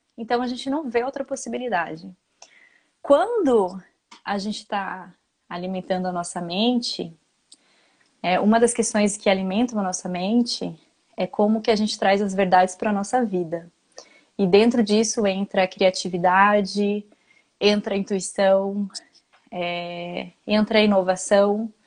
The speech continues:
É aquela coisa de você não aceitar mais simplesmente que as informações que venham até você sejam verdades absolutas,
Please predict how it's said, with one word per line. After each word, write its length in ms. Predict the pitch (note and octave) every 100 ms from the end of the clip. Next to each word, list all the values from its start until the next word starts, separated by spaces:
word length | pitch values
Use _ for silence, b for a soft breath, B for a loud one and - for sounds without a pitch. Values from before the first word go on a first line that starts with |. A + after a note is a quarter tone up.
| _ _ _ _ -
É 100 | G3+
aquela 280 | G#3 A#3+ A#3+
coisa 320 | B3 A#3 A#3+
de 140 | A#3
você 380 | G#3+ A#3 - A#3
não 320 | A#3 B3 C#4+
aceitar 460 | D4 - B3 B3 A#3
mais 260 | A3 A3+ A#3
simplesmente 640 | A#3 G#3+ A3 A3 A3 -
que 80 | A3+
as 140 | G#3
informações 640 | G#3+ - G#3+ G#3 - G3+ G3+
que 140 | G#3
venham 280 | F#3 G3 G3
até 220 | G3 G3
você 440 | F#3+ G3 - G#3
sejam 400 | A#3 C4 A#3+ A#3+
verdades 440 | A#3 B3 A3+ A3 -
absolutas, 840 | A3 A3 - A#3+ A3 A3 C4+ -